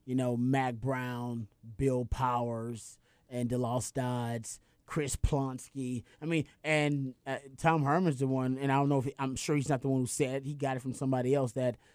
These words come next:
you know, um, you know, that, that, like, you know, programs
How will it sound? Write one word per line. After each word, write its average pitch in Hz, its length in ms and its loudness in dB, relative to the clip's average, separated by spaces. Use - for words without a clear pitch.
you 151 120 2
know, 131 200 4
um, 127 420 0
you 151 80 2
know, 135 140 4
that, 131 200 2
that, 127 180 -2
like, 123 200 -4
you 139 80 0
know, 123 100 4
programs 135 960 2